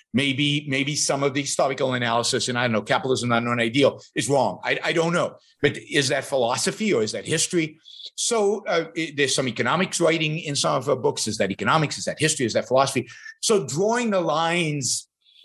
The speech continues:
I think, is, is, is a project. Um, and of course, I, you know, one of the books I would include in what is objectivism is, uh, a, a couple of Leonard Peikoff's books,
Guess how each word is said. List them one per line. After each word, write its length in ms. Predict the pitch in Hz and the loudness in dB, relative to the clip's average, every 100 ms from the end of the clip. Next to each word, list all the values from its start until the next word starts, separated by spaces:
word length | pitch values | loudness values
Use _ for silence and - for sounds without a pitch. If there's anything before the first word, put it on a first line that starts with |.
| _ | _
I 80 | 131 | -2
think, 320 | 160 151 151 | 0 0 0
is, 380 | 139 123 - - | 0 0 -2 -4
is, 600 | 127 123 113 104 - - _ - 110 _ - | -2 0 0 -2 -2 -6 _ -20 -20 _ -2
is 140 | 123 | 0
a 40 | |
project. 680 | 120 147 127 123 139 131 - - | 2 2 0 0 -2 -2 -8 -6
Um, 360 | 120 113 110 107 - - - - - - | 0 2 2 0 -8 -14 -14 -18 -10 -2
and 100 | 208 | -2
of 140 | 214 | 0
course, 340 | 233 214 - - | 0 2 -2 -2
I, 160 | 214 - | -2 -2
you 220 | 214 214 | -4 0
know, 100 | 214 | 0
one 220 | 175 208 | 2 0
of 80 | 254 | 0
the 60 | 220 | 0
books 260 | 170 160 | -2 -2
I 40 | 170 | -2
would 120 | 160 | -2
include 420 | 143 - 294 262 | -2 -4 -2 0
in 240 | 170 139 123 | 0 -2 -6
what 380 | 127 139 135 - | 0 0 0 -2
is 240 | 139 - | -2 0
objectivism 840 | 120 127 117 - 117 110 117 113 113 _ _ _ - | 0 2 2 2 -4 0 0 0 -4 _ _ _ -4
is, 400 | 147 143 127 151 | 0 0 0 2
uh, 260 | 135 131 - | 2 2 0
a, 180 | 143 - | -2 0
a 40 | |
couple 240 | - 160 151 | 0 0 0
of 80 | 135 | 2
Leonard 300 | 135 143 135 | 2 2 -2
Peikoff's 340 | 123 139 - | 2 2 2
books, 480 | 120 131 131 - | 2 2 2 -2